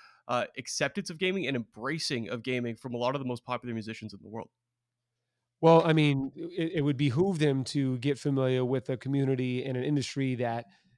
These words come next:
Speaker 2: is as large as gaming and esports is,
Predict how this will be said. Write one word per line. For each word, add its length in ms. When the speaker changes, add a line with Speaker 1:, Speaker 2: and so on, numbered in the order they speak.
Speaker 2:
is 140
as 120
large 400
as 140
gaming 380
and 80
esports 580
is, 380